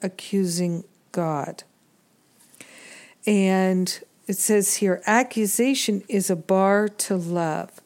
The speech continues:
So when we have attack thoughts, I think, uh, we could easily substitute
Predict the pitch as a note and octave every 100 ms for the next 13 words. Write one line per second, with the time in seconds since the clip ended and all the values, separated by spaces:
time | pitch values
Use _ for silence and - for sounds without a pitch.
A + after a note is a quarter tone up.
0 | - - - - - - G3+ F#3 G3+ A#3+
1 | C4 C4+ A3 G#3 F#3+ - G3 F#3 - G#3+
2 | G#3+ G#3+ - E3 D3 - - F3+ F3+ F#3+
3 | F3+ - - - - _ _ - G3+ F#3
4 | F3 E3+ E3+ - G3+ - G#3+ G3 G#3+ G#3+
5 | G3 G#3 F#3 F3+ E3+ - G#3 F#3 - F#3
6 | - F#3 F3